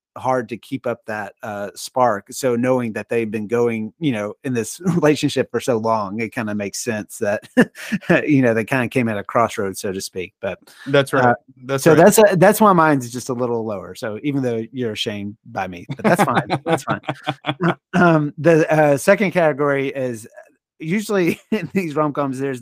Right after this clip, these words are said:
Speaker 1: the best friend or the best supporting characters. W-, w-, once again, uh, you know, this is kind of a little hard 'cause, like you said, th-, Steve Carell, uh, I mean, Cal and Jacob, they're the kinda main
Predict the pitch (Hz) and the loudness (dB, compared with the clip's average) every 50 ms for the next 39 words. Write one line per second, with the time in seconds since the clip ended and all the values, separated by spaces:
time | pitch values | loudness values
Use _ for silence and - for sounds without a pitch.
0 | 120 _ 135 135 147 127 156 151 143 - - - 143 135 120 104 101 95 117 127 | -12 _ -6 -6 -4 0 0 0 0 0 -6 -8 -6 -6 -6 -6 -8 -8 -6 -6
1 | 127 127 143 135 131 151 156 - - - 151 123 _ - 143 135 135 127 123 117 | -4 -4 -4 -2 0 0 -2 -2 -4 -8 -8 -8 _ -4 -4 -4 -4 -4 -6 -8
2 | - _ _ _ _ _ _ - 143 - - 139 123 107 - 101 98 - _ - | -10 _ _ _ _ _ _ -20 -12 -6 -4 -4 -4 -4 -6 -12 -12 -14 _ -20
3 | - - - _ _ _ _ - 143 147 135 - 175 160 165 165 170 165 156 180 | -20 -20 -20 _ _ _ _ -10 -10 -10 -10 -10 -10 -10 -8 -8 -8 -2 0 0
4 | 202 190 - 160 143 160 156 147 139 127 120 - - 135 147 - - _ - 143 | 0 0 -2 -2 -2 0 0 0 0 -2 -4 -6 -8 -10 -10 -10 -12 _ -4 -4
5 | 143 131 120 117 117 - _ 131 135 160 151 - 170 143 - - 156 151 139 131 | -2 0 0 -2 -4 -6 _ -6 -4 -4 -2 -2 -6 -6 -2 -2 0 0 0 -2
6 | 120 123 123 131 151 156 143 127 - 131 143 139 131 123 113 110 - 135 120 110 | -4 -4 -4 -2 -2 0 0 0 2 4 4 4 4 2 0 -2 -4 -6 -6 -6
7 | - _ _ _ _ _ _ _ _ _ _ - 135 135 127 131 123 - 170 160 | -12 _ _ _ _ _ _ _ _ _ _ -10 -8 -8 -8 -8 -2 0 2 4
8 | 151 135 120 - - 139 127 139 135 - - 165 170 135 - 147 147 143 147 143 | 4 2 0 -6 -14 -12 -12 -12 -10 -2 0 0 0 2 2 4 4 4 4 4
9 | 143 139 135 131 110 _ _ - 143 127 113 151 139 131 117 - - 147 147 147 | 2 0 0 -2 -6 _ _ -18 -16 -12 -8 -4 -4 -4 -4 -2 0 2 4 4
10 | 147 147 131 131 131 139 143 135 - 131 117 - - 135 139 147 135 135 123 - | 4 2 0 -2 -2 -2 -2 -2 -2 -4 -4 -2 -2 0 0 0 0 -2 -4 -4
11 | - 135 127 123 117 113 110 107 113 127 139 147 147 139 123 | -4 -6 -4 -2 -2 -4 -4 -4 -4 -2 -2 0 0 -2 -4